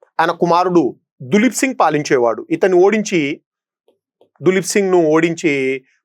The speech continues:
పంజాబ్ను ఆక్రమించుకున్నారండి. So, దులీప్ సింగ్, ఇతని రాజమాత రాణి జిందన్, వీళ్ళిద్దరిని లండన్కు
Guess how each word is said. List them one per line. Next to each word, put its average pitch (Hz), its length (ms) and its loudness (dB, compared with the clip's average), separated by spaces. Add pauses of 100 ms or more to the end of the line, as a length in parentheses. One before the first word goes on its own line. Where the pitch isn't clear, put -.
(140)
పంజాబ్ను 170 500 2
ఆక్రమించుకున్నారండి. 110 840 -8 (2750)
So, 285 80 2 (160)
దులీప్ 285 320 2
సింగ్, 254 280 2 (2000)
ఇతని 220 300 -2
రాజమాత 208 500 2 (140)
రాణి 185 220 0 (100)
జిందన్, 139 300 0 (1400)
వీళ్ళిద్దరిని 190 540 0 (2750)
లండన్కు 185 480 -2